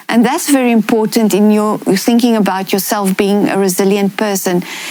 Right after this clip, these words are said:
is to really know the purpose for which you're working, because that's the third part of this competency that you can develop, is once you've got your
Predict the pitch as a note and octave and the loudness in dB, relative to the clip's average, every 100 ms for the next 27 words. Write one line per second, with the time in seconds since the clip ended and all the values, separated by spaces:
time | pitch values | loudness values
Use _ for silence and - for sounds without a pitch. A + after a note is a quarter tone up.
0 | - - - - C4 B3 D#4+ F#4 C4+ G#3 | -12 -4 -2 2 2 4 4 4 4 4
1 | G#3 A3 A3+ - C4 C4 C4 G3+ A3+ - | 2 0 0 -2 -2 -2 -2 -6 -4 -8
2 | - - - - - G#3+ G#3 - G#3+ F#3 | -10 -14 -18 -6 0 2 2 0 0 2
3 | F3+ G3+ - - C#4 - - - - - | 2 0 -4 0 0 -2 -10 -14 -4 -2
4 | G#3+ B3 A#3+ C#4 - C4+ B3+ - - C#4+ | 0 0 0 -2 -2 0 0 0 0 2
5 | C#4+ - B3 G#3+ G3 G#3 G#3+ G#3+ G3 - | 0 -2 -4 -2 -2 -2 0 0 -2 -8
6 | - - C4 C4 D4 G#3+ F#3+ - F#3 G3 | -12 0 2 2 2 2 0 0 0 0
7 | - F#3+ G3 F#3+ F#3+ F#3 F3+ - - - | -2 -2 0 0 0 0 -2 -8 -12 -12
8 | - - A3 G#3 G#3 F#3+ G3+ D4 - F4+ | -14 -4 -2 0 2 2 2 2 2 0
9 | - B3 B3+ | -2 -2 -4